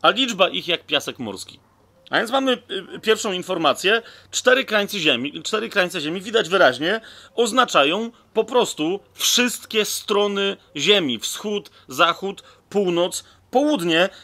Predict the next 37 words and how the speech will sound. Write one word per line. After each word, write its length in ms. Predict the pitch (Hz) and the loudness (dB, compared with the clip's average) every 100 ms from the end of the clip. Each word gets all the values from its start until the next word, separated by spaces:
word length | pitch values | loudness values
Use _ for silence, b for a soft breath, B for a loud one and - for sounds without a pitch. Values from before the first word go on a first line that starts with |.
| - | -2
bo 220 | 147 214 | 2 2
przecież, 400 | 156 196 220 202 | 2 -4 -2 -2
y, 40 | - | -4
y, 800 | 95 - 196 196 196 185 185 185 | -6 -4 0 0 -2 -4 -6 -6
czy, 140 | - - | -6 -8
y, 40 | |
n-, 800 | 160 170 170 190 170 170 - 190 | -10 -12 -10 -8 -8 -10 -8 -8
nie 220 | 180 190 285 | -4 0 4
ma, 400 | 190 156 151 - | 6 6 6 4
y, 540 | 160 147 139 135 123 _ - | 0 2 2 0 -2 _ -12
czterech 420 | - 220 214 151 | 0 4 4 2
rogów, 360 | 180 190 214 220 | 2 0 -4 -8
w 160 | - | -12
których 220 | - 185 | -6 -4
byśmy 420 | 151 175 190 180 170 B - | -4 -6 -2 0 -2 B 0
narody 360 | 175 190 185 | 4 4 0
Goga 280 | 156 185 170 | 0 2 2
i 100 | 165 | 2
Magoga 380 | 165 160 175 165 | 2 0 2 0
umiejscowili. 600 | 160 151 151 - 143 185 | 0 -2 -4 -4 -6 -6
Zwłaszcza 260 | 220 - 220 | -4 -4 -2
że 100 | 196 | -2
jak 80 | |
ktoś 140 | - 180 | -4 -8
czyta 240 | 208 202 | -6 -4
Biblię, 380 | 165 165 170 170 B B B | -6 -2 2 0 B B B
to 100 | 185 | -2
wie 120 | 175 | 0
doskonale, 540 | 190 190 180 156 147 156 170 b b b | 0 -2 -2 2 4 4 2 b b b
że, 480 | - 139 170 160 156 - | -4 4 6 6 2 0
że 140 | 156 | 0
te 140 | 160 | 2
narody, 360 | 190 180 185 170 | 4 4 4 0
które 200 | - 156 | -2 -2
się 120 | 165 | -2
będą 260 | 165 156 151 | -2 -2 -2
gromadzić, 540 | 143 156 165 185 - | 2 2 2 -2 -6